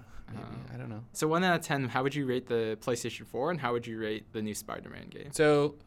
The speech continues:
Speaker 1: the controller, besides the sandpapery analog sticks, much better than PlayStation three controller. Spider-Man game, same exact game as what was out for the P S two, like, ten years ago. Like,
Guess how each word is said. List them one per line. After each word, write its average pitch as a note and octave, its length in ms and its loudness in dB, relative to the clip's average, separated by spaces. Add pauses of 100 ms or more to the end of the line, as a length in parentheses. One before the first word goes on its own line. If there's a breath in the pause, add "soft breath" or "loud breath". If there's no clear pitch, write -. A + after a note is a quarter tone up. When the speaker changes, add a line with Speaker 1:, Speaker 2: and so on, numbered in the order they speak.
(580 loud breath)
Speaker 1:
the A#2+ 100 2
controller, D3 640 2
besides C#3+ 480 0
the B2+ 60 -6
sandpapery A#2+ 680 -2
analog B2 300 -4
sticks, - 400 -8
much A2 480 0
better G#2 240 -4
than G2+ 100 -10
PlayStation G#2 480 -8
three G#2 160 -10
controller. C3+ 440 -6 (720 loud breath)
Spider-Man F#3 420 6
game, G3 260 0
same C#3+ 440 0
exact B2+ 280 2
game A2+ 220 -2
as G#2 140 -6
what - 120 -6
was G#2 120 -6
out G2+ 180 -6 (140)
for - 100 -6
the G2 60 -6
P G#2 180 -4
S - 140 -6
two, - 200 -10
like, - 140 -10
ten - 180 -8
years - 240 -10
ago. C3 280 -10 (720)
Like, G#2+ 180 -8